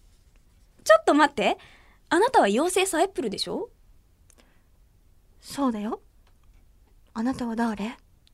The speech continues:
Speaker 1: え、ちょっと待って、ちょっと待って。自分で力を授けに来といて。
Speaker 2: うーん。忘れちゃったな。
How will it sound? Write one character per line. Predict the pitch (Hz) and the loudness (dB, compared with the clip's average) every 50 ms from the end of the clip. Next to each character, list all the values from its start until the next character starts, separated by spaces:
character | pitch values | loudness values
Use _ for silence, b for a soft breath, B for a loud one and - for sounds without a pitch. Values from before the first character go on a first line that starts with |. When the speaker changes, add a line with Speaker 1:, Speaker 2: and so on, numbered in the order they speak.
| _ _ - | _ _ -6
Speaker 1:
え、 | 302 | -4
ち | - - - | -2 -2 -2
ょ | 427 | -4
っ | - | -2
と | - 262 | -2 0
待 | 311 415 | 0 0
っ | |
て、 | - 247 262 | 0 0 0
ち | 294 | -2
ょ | 294 | -2
っ | |
と | - 226 | -2 -4
待 | 202 208 - 196 | -6 -4 -2 -4
っ | - | -4
て。 | B B B B | B B B B
自 | 247 285 302 | 2 2 4
分 | 381 427 403 | 4 4 4
で | 415 403 | 2 2
力 | 403 - - - 370 427 359 | 0 0 2 4 4 6 4
を | 277 | 4
授 | - 240 226 294 - | 2 0 -2 0 0
け | - | 0
に | 202 208 | 0 0
来 | - - | -2 -2
と | - 269 214 | 0 0 0
い | 190 | 0
て。 | - 190 214 370 381 - b b b b b b b b b b b b b b _ _ _ _ _ - _ _ b b b b b b b b b b b b b b _ _ - - | -2 -2 -2 -2 -2 -4 b b b b b b b b b b b b b b _ _ _ _ _ -20 _ _ b b b b b b b b b b b b b b _ _ -10 -4
Speaker 2:
う | 214 | -2
ー | |
ん。 | 240 262 277 277 277 269 262 262 254 247 247 247 240 240 240 233 233 233 233 226 214 208 214 - _ - _ _ _ _ b b b b b b b - | 0 0 2 2 0 0 0 0 0 -2 -2 -2 -4 -4 -4 -4 -4 -6 -6 -8 -10 -12 -16 -20 _ -20 _ _ _ _ b b b b b b b -12
忘 | 214 226 - 302 | -10 -10 -6 -6
れ | 320 | -4
ち | - 285 | -4 -4
ゃ | 269 | -6
っ | |
た | - - 247 | -6 -4 -4
な。 | 240 233 214 190 170 190 | -2 -2 -4 -4 -8 -10